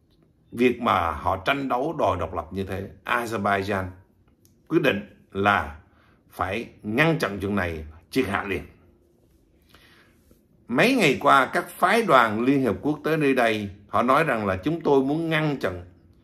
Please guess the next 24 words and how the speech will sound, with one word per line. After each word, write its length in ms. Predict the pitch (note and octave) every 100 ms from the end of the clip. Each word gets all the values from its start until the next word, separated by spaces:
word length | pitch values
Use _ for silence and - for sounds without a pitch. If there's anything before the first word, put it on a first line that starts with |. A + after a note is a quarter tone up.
| _
những 100 | B2+
sự 220 | C3 G2+ F#2
chà 260 | A2 G#2 G2+
đạp 300 | G2+ F#2+ A#2+
nhân 220 | B2+ A2
quyền 240 | G#2+ F#2+
đẫm 200 | E2+ G#2
máu." 360 | A#2+ C3+ A3 - - _ _
Azerbaijan 840 | C#3+ E3 E3 E3 D#3 D#3 D3+ D#3
nói, 180 | D3+ E3+ E3
"Chúng 160 | F#3+
tôi 140 | F3 D#3+
mở 300 | A#2+ A#2 E3+
đường 300 | C#3+ A2+ G#2
cho 80 | C3
những 240 | B2+ C#3
người 120 | C3+
Armenia 640 | G#2 A2 B2 B2+ B2+ A#2 G#2+ - - _ -
muốn 300 | C3 F3+ G#3
về 180 | C3+ G#2
lại 240 | F2+ F2
bên 180 | G#2+ G#2
phía 140 | C3
Armenia 480 | A#2 G#2+ G#2+ G#2+ G2+